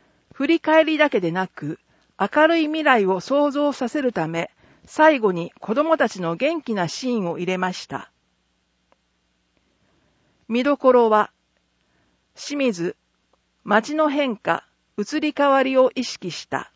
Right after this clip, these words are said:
昔を懐かしんでもらえると思います。出来栄えは、全員、百点です。最後に、全員、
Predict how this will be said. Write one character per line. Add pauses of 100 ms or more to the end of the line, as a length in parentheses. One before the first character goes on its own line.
(1200)
昔
を
懐
か
し
ん
で
も
ら
え
る
と
思
い
ま
す。 (1800)
出
来
栄 (240)
え
は、 (1080)
全
員、 (600)
百
点
で
す。 (1300)
最
後
に、 (800)
全
員、